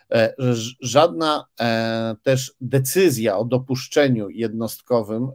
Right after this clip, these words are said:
wydana przez krajowy organ homologacyjny, takie decyzje się wydaje, kiedy, e, można wydać, kiedy nie ma zezwoleń. Tutaj nie było ani zezwolenia, ani decyzji jednostkowej.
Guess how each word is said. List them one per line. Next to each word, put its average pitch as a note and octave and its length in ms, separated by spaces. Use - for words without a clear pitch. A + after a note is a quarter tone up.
wydana A2+ 500
przez - 240
krajowy A2+ 640
organ A2+ 400
homologacyjny, A2+ 1040
takie C3 260
decyzje B2 520
się A#2+ 160
wydaje, A2+ 480
kiedy, A2+ 440
e, G#2+ 280
można A#2 420
wydać, A#2+ 300
kiedy A#2 200
nie A#2 140
ma A#2+ 140
zezwoleń. A#2+ 640
Tutaj A#2+ 320
nie B2+ 140
było B2 280
ani D3 260
zezwolenia, C3 680
ani A#2+ 200
decyzji A#2+ 500
jednostkowej. A2 760